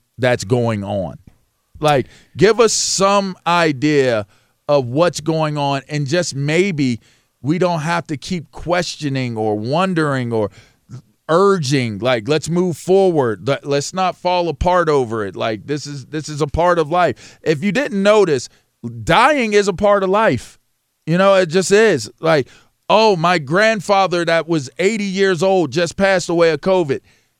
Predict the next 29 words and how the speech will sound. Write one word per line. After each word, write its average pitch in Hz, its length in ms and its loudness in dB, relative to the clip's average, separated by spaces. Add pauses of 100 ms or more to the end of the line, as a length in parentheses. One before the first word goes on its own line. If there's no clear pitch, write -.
Your 170 220 -2
grandfather 196 680 0
at 175 220 0
eighty 185 220 0
years 170 340 -2
old 156 320 0
might 160 240 -2
have 151 80 -4
passed 165 360 0
away 147 260 0
from 131 200 -6
something 127 440 -4
else 98 320 -4
at 123 180 0
eighty 120 220 0
years 98 320 -2
old. 87 200 -8 (580)
It's 147 180 0
like, 175 240 2 (200)
let's 175 320 0
not 196 360 -2
get, 175 400 0
let's 170 240 -2
not 214 220 -2
get 185 160 -2
so 202 300 -2
far 190 460 0
off 160 300 -2
track 170 460 -2